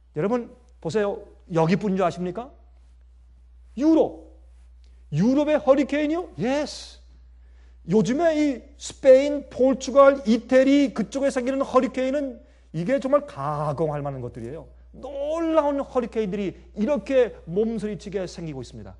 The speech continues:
왜 이런 일이 전 세계적으로 생길까요? 여러분, season of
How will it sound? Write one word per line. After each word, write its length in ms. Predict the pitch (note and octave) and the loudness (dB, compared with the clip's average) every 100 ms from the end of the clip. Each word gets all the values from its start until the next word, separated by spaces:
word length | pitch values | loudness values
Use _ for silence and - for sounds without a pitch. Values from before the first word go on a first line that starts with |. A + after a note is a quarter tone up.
| - - - | -20 -20 -18
왜 360 | B2 C3+ D#3 E3+ | -10 -8 -6 -6
이런 220 | F3+ F3+ | -6 -6
일이 160 | G3 G3 | -8 -10
전 460 | - F#3 A3 A#3+ | -10 -8 -8 -8
세계적으로 320 | A#3 A3 A#3 | -12 -12 -12
생길까요? 400 | G#3+ A3+ A3 A3 - - - | -12 -12 -10 -12 -14 -16 -10
여러분, 180 | D3 C3+ | -8 -8
season 680 | - - C4 C4+ C4 C4 B3 | -10 -6 -2 -2 -4 -8 -10
of 160 | A#3 | -12